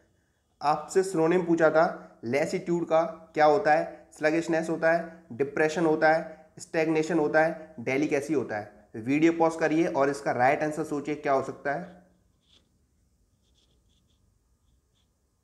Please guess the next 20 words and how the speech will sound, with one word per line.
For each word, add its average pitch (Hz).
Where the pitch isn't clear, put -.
वीडियो 143
पॉज 151
कर 151
लीजिए 165
और 135
आराम 139
से 151
सोचिए। 147
मैंने 135
तीन 170
ऑप्शन 165
एक्स्ट्रा 151
में 160
लिख 143
दिए 139
हैं, -
क्योंकि 147
आपको 160
पता 160
होगा 160